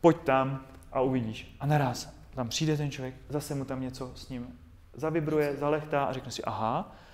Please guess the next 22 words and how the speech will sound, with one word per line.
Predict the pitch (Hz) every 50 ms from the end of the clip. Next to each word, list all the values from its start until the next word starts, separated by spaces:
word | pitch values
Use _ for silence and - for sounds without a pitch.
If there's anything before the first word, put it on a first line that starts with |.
| - - -
a | 143
tam | - - 165 151
se | 156 147
zase | 135 135 131 147 139
dozví, | 131 135 123 120 127 120
"Hele, | 110 156 190 180 160 160 - - - - -
a | 139
můžeš | 147 151 143 135 135
na | 127 123
to | 127 123
navázat | 117 113 104 104 101 101 107 104 - -
takhle, | 151 151 135 139 135 127 127 127 - - - - -
nebo | 113 107 110
takhle, | 110 - 147 139 131 135 127
přečti | 127 131 - 117 - - - 104
si | - - 113
tohle, | - - 147 151 135 135 131 123 123
podívej | - 110 104 104 98 104 104
se | - 120 120
na | 147
tohle | 147 - 147 135 139 131
video," | 131 131 123 123 123